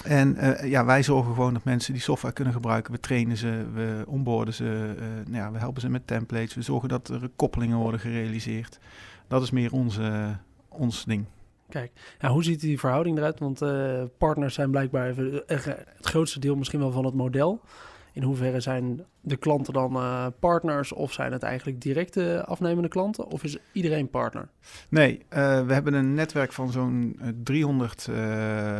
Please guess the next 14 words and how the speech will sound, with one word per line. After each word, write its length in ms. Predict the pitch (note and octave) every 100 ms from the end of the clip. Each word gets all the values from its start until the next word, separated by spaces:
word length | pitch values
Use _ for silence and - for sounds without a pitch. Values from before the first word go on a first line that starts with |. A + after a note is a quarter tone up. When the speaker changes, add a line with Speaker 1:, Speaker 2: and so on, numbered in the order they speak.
| G#2
Speaker 1:
partners. 400 | - D3 F#3 E3
Niet 160 | B2+ -
allemaal 360 | A2+ A2+ A2
zijn 200 | G#2+ G#2+
even 260 | - B2 A2
actief. 420 | - - G3 -
Speaker 2:
Ja. 60 | - B2
Speaker 1:
Maar 160 | A#2+
wat 180 | A#2+ C3
zij 180 | C#3 A#2+
doen 260 | C3 E3 -
is 260 | C3 B2
zij, 440 | C3 B2 A#2+ A#2+ -
eh, 500 | A#2 A2 G#2+ G#2